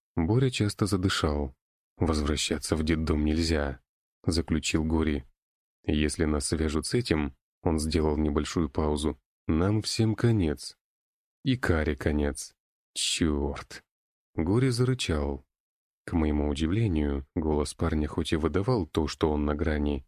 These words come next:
ныть тот не стал, при этом продолжал предпринимать попытки рассуждать здраво. «Да, нельзя», после недолгой паузы ответил Боря. «Я...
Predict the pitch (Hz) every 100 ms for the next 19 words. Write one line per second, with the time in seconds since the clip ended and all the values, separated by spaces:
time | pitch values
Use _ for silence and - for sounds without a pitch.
0 | - 85 120 127 - 113 - 120 - -
1 | 73 71 - _ - 78 85 - 135 -
2 | 82 78 78 80 82 - 98 - 82 80
3 | 73 - 85 - 95 - 90 120 - 82
4 | 78 76 - 92 85 71 73 71 - _
5 | _ _ _ _ _ _ 101 85 85 -
6 | 113 117 101 80 87 - _ _ - 85
7 | - 78 78 76 78 76 73 101 117 120
8 | 127 87 80 - 85 80 78 76 69 -
9 | _ _ _ _ _ 98 101 101 98